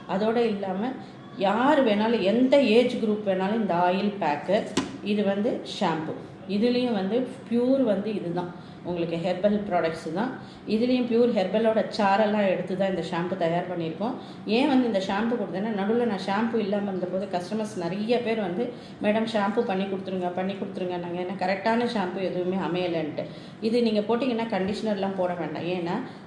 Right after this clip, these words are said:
செம்பருத்தி, வெந்தயம்லாம் போட்டிருக்கிறதுனால அதுவே கண்டிஷனிங் ஆயிடும் உங்களுக்கு. இதெல்லாம் வந்து உங்களுக்கு போட்டு பார்த்தீங்கன்னா உங்களுக்கு தெரியும். இப்ப எனக்கு ஏற்கனவே இந்த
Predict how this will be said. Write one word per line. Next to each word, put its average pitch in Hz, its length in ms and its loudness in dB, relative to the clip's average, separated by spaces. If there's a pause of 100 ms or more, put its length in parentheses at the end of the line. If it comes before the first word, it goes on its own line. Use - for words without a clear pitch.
செம்பருத்தி, 196 500 0
வெந்தயம்லாம் 196 580 0
போட்டிருக்கிறதுனால 180 600 -4
அதுவே 208 380 0
கண்டிஷனிங் 196 640 0 (100)
ஆயிடும் 165 240 -2
உங்களுக்கு. 151 400 -4 (420)
இதெல்லாம் 220 460 4
வந்து 220 240 2
உங்களுக்கு 185 520 -2 (120)
போட்டு 247 280 4
பார்த்தீங்கன்னா 220 500 2
உங்களுக்கு 196 300 0
தெரியும். 196 220 0
இப்ப 202 140 -2
எனக்கு 185 260 -2
ஏற்கனவே 220 520 0
இந்த 202 260 0